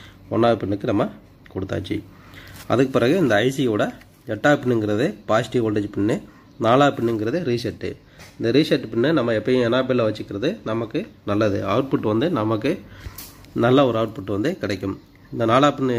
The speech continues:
எதுக்காக நம்ம எனாபிளில் வைக்கணும் அப்படிங்கிறத போன வீடியோல கொடுத்துருக்கேன், அதையும் நீங்க வாட்ச் பண்ணிட்டு வாங்க.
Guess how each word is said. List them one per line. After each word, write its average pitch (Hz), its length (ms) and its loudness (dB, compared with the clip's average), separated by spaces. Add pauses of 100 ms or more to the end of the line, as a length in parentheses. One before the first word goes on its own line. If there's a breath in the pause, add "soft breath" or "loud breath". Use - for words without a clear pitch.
எதுக்காக 120 500 -2
நம்ம 110 160 -2 (680)
எனாபிளில் 120 340 2
வைக்கணும் 110 320 0
அப்படிங்கிறத 104 420 -4 (180)
போன 110 220 2
வீடியோல 107 280 0
கொடுத்துருக்கேன், 107 460 -4 (520 loud breath)
அதையும் 117 320 2
நீங்க 113 120 0 (140)
வாட்ச் 110 240 0
பண்ணிட்டு 101 300 -2
வாங்க. 92 260 -6